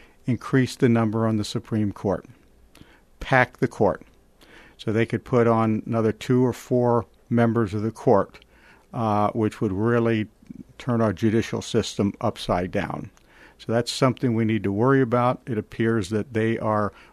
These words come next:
willing to do that. By his non-answer, I can only assume that, uh, Mister Biden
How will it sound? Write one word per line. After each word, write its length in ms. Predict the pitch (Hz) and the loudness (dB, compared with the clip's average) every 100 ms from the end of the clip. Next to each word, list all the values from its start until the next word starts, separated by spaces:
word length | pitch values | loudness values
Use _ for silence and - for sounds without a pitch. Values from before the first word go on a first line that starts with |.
| - | -2
willing 340 | 117 120 120 110 | 4 4 4 -2
to 100 | 92 | -2
do 240 | 113 131 | 2 4
that. 340 | 123 117 127 - - - - | 4 2 0 -6 -20 -20 -6
By 140 | 110 95 | -2 0
his 240 | 107 85 | -2 -2
non-answer, 800 | 107 113 117 117 117 113 - 123 | 0 2 2 2 0 0 -2 -2
I 80 | 104 | -2
can 200 | 117 - | -6 -4
only 340 | 117 113 113 | -2 0 0
assume 580 | 107 - 120 117 113 113 | -2 -4 -2 0 0 -2
that, 300 | 110 104 101 - - | -4 -4 -4 -6 -6
uh, 100 | 113 | -6
Mister 300 | - 101 - | -4 -6 -6
Biden 500 | 90 104 107 107 107 | 0 0 2 0 -4